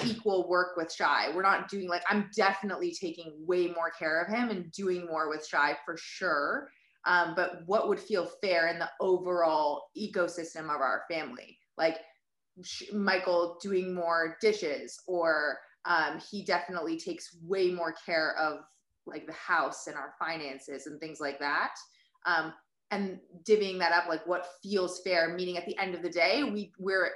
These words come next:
and, like, we don't have resentment towards each other. That's what our goal is. Like, I don't want to have resentment towards him that, like, he can go, like, Michael has been doing these new trips where he takes men on a backpacking trip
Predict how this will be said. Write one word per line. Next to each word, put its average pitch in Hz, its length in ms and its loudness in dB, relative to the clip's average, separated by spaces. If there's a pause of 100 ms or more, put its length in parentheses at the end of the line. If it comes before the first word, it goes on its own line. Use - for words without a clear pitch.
and, 190 180 -4 (180)
like, 185 140 -2
we 202 60 -2
don't 202 140 0
have 190 160 0
resentment 175 520 -4 (100)
towards 143 280 -8
each 143 160 -14
other. - 200 -12 (360)
That's 202 200 0
what 233 100 6
our 202 260 4
goal 170 280 6
is. 127 220 -6
Like, 165 220 -2
I 190 80 8
don't 220 240 2
want 180 240 2
to - 320 -10
have 151 280 -2 (580)
resentment 190 600 0
towards 156 360 -6
him 160 360 -12
that, 160 120 0
like, 143 200 -4 (200)
he 214 260 -8
can 190 180 -6
go, 165 320 4
like, 147 200 -4
Michael 175 440 0
has 175 200 -10
been 160 140 -8
doing 156 280 -8
these 147 220 -12
new 156 420 -8
trips - 480 0
where 175 120 -4
he 180 120 -6
takes 165 460 -10 (300)
men 175 300 2
on 156 140 -2
a 147 60 -6
backpacking 156 600 0
trip 131 200 -6